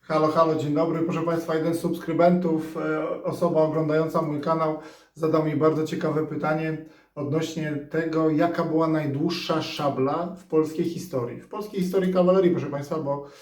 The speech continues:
szable, szabel używała głównie polska, nasza polska słynna, e, w dziejach, e, kawaleria. Proszę państwa, najdłuższa szabla w historii, proszę państwa, no, temat bardzo ciekawy.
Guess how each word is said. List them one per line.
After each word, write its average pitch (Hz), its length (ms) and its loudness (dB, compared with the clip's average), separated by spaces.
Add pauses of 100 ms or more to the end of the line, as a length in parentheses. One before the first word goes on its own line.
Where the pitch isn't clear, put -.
(320)
szable, 147 600 0
szabel 151 360 0
używała 143 480 0
głównie 143 380 -2
polska, 143 520 -4
nasza 135 220 -4
polska 131 380 -6
słynna, 139 540 -2 (540)
e, 131 180 0
w 127 100 -2
dziejach, 135 500 0
e, 139 220 0
kawaleria. 143 580 0
Proszę - 220 -8
państwa, 165 440 -4
najdłuższa 147 720 -2
szabla 160 380 0
w - 40 -4
historii, 139 800 -2
proszę 143 140 -10
państwa, 180 220 -2
no, 175 100 0
temat 175 300 2
bardzo 175 220 4
ciekawy. - 440 -4